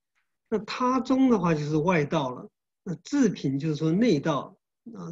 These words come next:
佛法里头所讲到的所有的东西，所承许的东西，自品所许，就这个意思。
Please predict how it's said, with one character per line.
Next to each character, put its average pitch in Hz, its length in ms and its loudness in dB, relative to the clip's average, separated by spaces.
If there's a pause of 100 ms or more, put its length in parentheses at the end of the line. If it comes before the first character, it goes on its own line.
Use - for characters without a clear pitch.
(120)
佛 185 380 -4
法 170 220 -2
里 135 180 -4
头 139 420 -10 (960)
所 170 380 -2
讲 135 340 -2
到 170 180 -2
的 147 160 -2
所 156 400 -2
有 185 140 4
的 139 160 -2
东 156 260 2
西， 156 480 -6 (540)
所 151 300 -4
承 175 420 0
许 220 320 -4
的 - 240 -10 (680)
东 147 200 -4
西， 143 340 -6
自 220 220 2
品 135 280 -6
所 143 300 -8
许， - 320 -12 (580)
就 147 160 -16
这 160 160 -6
个 147 60 -4
意 135 260 -6
思。 - 300 -18